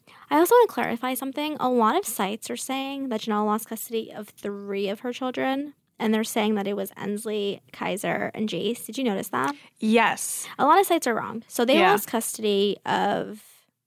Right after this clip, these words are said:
Speaker 1: I mean, all of them, but they technically
Speaker 2: Yes.
Speaker 1: lost custody of Kaiser, Ensley, and Marissa, David's daughter from previous marriage.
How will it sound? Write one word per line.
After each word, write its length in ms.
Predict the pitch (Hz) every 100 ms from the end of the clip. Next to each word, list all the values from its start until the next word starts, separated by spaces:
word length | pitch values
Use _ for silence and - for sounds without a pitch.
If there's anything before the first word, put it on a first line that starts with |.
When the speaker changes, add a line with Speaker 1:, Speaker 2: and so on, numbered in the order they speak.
| _
Speaker 1:
I 60 | 220
mean, 80 |
all 240 | - 254 330
of 100 | 214
them, 300 | 180 160 202
but 220 | 285 254 -
they 100 | 208
technically 360 | 214 240 254 233
Speaker 2:
Yes. 40 | 214
Speaker 1:
lost 160 | 202 -
custody 440 | 208 - 208 208
of 180 | - 196
Kaiser, 420 | - 214 208 214
Ensley, 400 | 196 196 190 196 -
and 100 | 185
Marissa, 520 | 190 277 - 160 175
David's 300 | - 190 190
daughter 200 | 185 175
from 160 | - -
previous 460 | - 202 - - -
marriage. 500 | 262 320 320 302